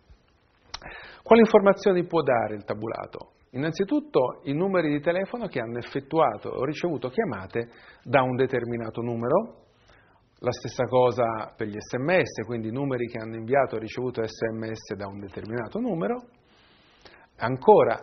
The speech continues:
le sim che utilizzavano un determinato cellulare e la marca stessa e il modello del cellulare utilizzato, nel senso che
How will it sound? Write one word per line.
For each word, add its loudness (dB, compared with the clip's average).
le -2
sim -4
che -6
utilizzavano -2
un -4
determinato -2
cellulare -2
e -4
la 2
marca -2
stessa 0
e -2
il -6
modello -2
del -6
cellulare -4
utilizzato, -4
nel 0
senso -2
che -2